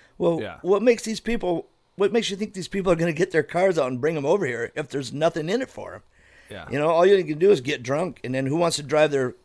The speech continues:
Speaker 1: car they just put a hundred grand in or twenty grand or whatever they put, drive it home drunk?
Speaker 2: Yeah.
Speaker 1: And they do.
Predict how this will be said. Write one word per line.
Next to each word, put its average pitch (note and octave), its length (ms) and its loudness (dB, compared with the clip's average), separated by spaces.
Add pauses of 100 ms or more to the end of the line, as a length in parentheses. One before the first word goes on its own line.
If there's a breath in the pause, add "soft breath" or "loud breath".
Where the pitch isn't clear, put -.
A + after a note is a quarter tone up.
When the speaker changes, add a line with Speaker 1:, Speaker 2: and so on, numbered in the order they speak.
(140)
Speaker 1:
car D#3+ 200 2
they D3 80 4
just C3 320 -8
put D#3 140 4
a C3+ 80 4
hundred C#3+ 260 -2
grand D3 300 0
in C#3+ 120 -2
or A#2+ 120 -2
twenty D#3 320 -6
grand C#3 320 -2
or B2 60 -4
whatever C3+ 240 -2
they B2+ 80 0
put, C#3+ 240 -2 (300 loud breath)
drive D#3 200 6
it C#3+ 60 2
home D#3 180 0
drunk? F3 440 -2 (500)
Speaker 2:
Yeah. F2 240 -14 (420)
Speaker 1:
And A#2 80 -2
they C#3+ 120 4
do. G#3+ 340 2